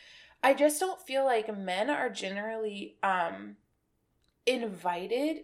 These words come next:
into this kind of work in the same way that women are. And I think, um, a lot of that is the ways that, it, that, like, that the patriarchy harms men. Like, the patriarchy says to men, like,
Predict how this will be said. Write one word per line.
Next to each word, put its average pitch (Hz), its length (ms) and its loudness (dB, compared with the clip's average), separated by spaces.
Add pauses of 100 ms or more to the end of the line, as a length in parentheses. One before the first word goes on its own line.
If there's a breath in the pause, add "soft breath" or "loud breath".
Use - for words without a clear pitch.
into 233 340 0
this 180 220 -4
kind 208 240 -8
of 190 100 -6
work - 440 -6 (100)
in 220 100 0
the 208 100 -2
same 202 320 -4
way 190 200 0
that 185 200 -2
women 165 280 -4
are. - 320 -6 (320 loud breath)
And 233 120 6
I 214 160 6
think, 226 680 -10 (140)
um, 202 440 4
a 214 100 4
lot 190 300 4
of 277 100 2
that 269 180 0
is 262 140 -8
the 233 100 0
ways 208 300 -6
that, 196 260 -8 (280)
it, 185 160 -10 (160)
that, 190 260 2
like, 202 300 -2 (760)
that 233 200 4
the 226 60 2
patriarchy 254 720 -2
harms 220 480 -2
men. 208 580 -4
Like, 214 220 0
the 220 60 -8
patriarchy 240 640 -4
says 220 320 0
to 214 120 -10
men, 202 320 -2
like, 190 360 -8